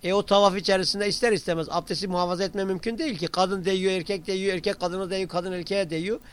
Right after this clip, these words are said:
E ne yapıyorsun? O da mesela Hanefi mezhebine göre amel ediyorsun, bir sıkıntı kalmıyor. Evet. Safan bin kızı Büsra radıyallahu anhudan Resulullah aleyhissalatü vesselam şöyle buyurur.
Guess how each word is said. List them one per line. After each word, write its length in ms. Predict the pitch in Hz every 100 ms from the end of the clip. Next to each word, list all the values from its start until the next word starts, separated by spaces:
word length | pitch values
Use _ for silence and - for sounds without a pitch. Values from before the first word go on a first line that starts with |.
| -
E 80 | 190
ne 40 |
yapıyorsun? 400 | 240 185 170 156
O 100 | 226
da 80 | 220
mesela 320 | 214 180 196
Hanefi 280 | 170 196 190
mezhebine 360 | 196 156 160 165
göre 200 | 165 185 185 - -
amel 220 | 180 190
ediyorsun, 360 | 165 143 151 202
bir 40 |
sıkıntı 300 | - 185 196
kalmıyor. 380 | 226 269 185 107 - - -
Evet. 220 | 185 120 - - - - - - - - - - - - - - - -
Safan 460 | - 226 262 262
bin 160 | 254 226
kızı 480 | - 208 220 262 180
Büsra 400 | 185 185 226 202
radıyallahu 520 | 175 170 165 156 165
anhudan 320 | 185 147 151
Resulullah 460 | 156 - 180 196 202
aleyhissalatü 560 | 165 156 160 180 180
vesselam 320 | 156 175 208
şöyle 300 | - 180 160
buyurur. 440 | 131 117 104 -